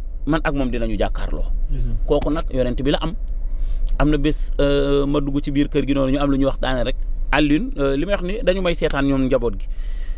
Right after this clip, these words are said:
Speaker 1: Euh, Mouhamed wàcc. Ñuy waxtaan ci yonent bi, mu ne ma, "Man lenn mooy naqari sama jour, Mouhamed.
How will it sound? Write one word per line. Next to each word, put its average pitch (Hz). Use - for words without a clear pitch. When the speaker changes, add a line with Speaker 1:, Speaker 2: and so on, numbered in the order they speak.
Speaker 1:
Euh, 143
Mouhamed 147
wàcc. 104
Ñuy 139
waxtaan 139
ci 139
yonent 127
bi, 123
mu 143
ne 160
ma, 143
"Man 147
lenn 196
mooy 156
naqari 139
sama 123
jour, 110
Mouhamed. 104